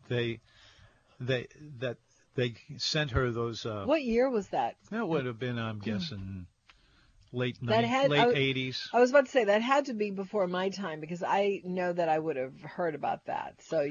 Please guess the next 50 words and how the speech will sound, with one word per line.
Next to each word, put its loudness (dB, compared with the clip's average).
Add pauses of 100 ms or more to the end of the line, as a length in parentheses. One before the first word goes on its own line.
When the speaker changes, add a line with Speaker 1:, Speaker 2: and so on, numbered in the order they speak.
(120)
Speaker 2:
that -2
had -2
to -4
be -8
before -4
I -2
entered -10
the -14
picture, -10
which -16
was -10
Speaker 1:
Well, -4
but -6
the, -16
the -2
Speaker 2:
nineteen -6
eighty-eight. -4
Speaker 1:
point 0
is -2
that -6
the -10
funny -2
thing -6
about -2
it -8
was -10
that, -6 (160)
uh, -6 (1000)
uh, -4
when -4
she -6 (200)
ate -4
a, -10 (340)
ate -4
a, -8
uh, -6
a -8
second, -6 (440)
uh, -12 (580)
pop -2
in 0
Speaker 2:
Bite. -6
Speaker 1:
the -6
mouth -2
there, -4 (400)
I, 0
it -4
was, -6
she, -4
uh, -2